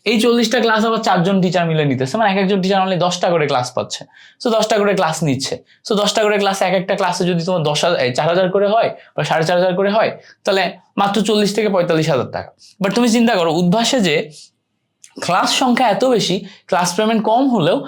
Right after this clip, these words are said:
তোমার টোটাল overall পেমেন্ট অনেক বেশি হয়ে যাচ্ছিল। So, এই দিক দিয়ে চিন্তা করলে অনলাইন প্ল্যাটফর্মের চেয়ে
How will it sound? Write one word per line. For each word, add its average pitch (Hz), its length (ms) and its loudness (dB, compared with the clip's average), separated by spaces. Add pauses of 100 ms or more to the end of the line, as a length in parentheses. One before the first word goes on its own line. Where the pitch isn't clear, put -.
(160)
তোমার 202 200 -2
টোটাল 226 320 2
overall 226 460 2
পেমেন্ট 208 360 0
অনেক 220 540 2
বেশি 175 220 0
হয়ে 143 160 0
যাচ্ছিল। 110 380 -4 (460)
So, 185 140 0
এই 226 200 2
দিক 254 160 2
দিয়ে 269 120 2
চিন্তা 233 300 2
করলে 196 340 2 (100)
অনলাইন 185 420 0
প্ল্যাটফর্মের 190 540 -4
চেয়ে 269 200 -2